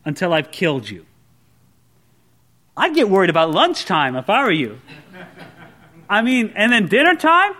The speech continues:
Give it a couple days? Friends, that's heavy. Paul's life was lived that much on the edge. No wonder he could say, "I die daily," and this is his boast. Now,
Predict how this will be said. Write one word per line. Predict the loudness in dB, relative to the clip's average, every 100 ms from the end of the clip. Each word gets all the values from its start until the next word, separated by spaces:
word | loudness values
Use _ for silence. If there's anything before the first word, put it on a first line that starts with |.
| -2
Give | 0
it | 2
a |
couple | 0 -2 -2 0
days? | 2 4 2 0 -6 -18 _ _ _ _ _
Friends, | -4 -2
that's | -4 -4
heavy. | -4 -4 -4 -12 _ _ _ _ _ _ _ _ _ _ _ _ _ _ _ _ _ _
Paul's | -10 -4 -4 -6 -4
life | -2 -2 -6 -10
was | -14 -10
lived | -6 -4 -4 -8 -14 -20 -8
that | -4 -4 -6
much | -8 -6 -8 -12 -14
on | -12
the | -8 -6
edge. | -6 -6
No | -6
wonder | -4 -6 -6
he | -10 -10
could | -12
say, | -12 -8 -6 -8 -12 -4
"I | -4 -2
die | -2 -2 -2
daily," | -2 -2 -2 -6 -8 -14 -6
and | -4 -2
this | -4 -4
is | -6 -6 -4
his | -4 -4
boast. | 0 2 2 0 -4 -8 -8 -12 -20 _ _ _ _ _ _ _ _ _
Now, | -4 -4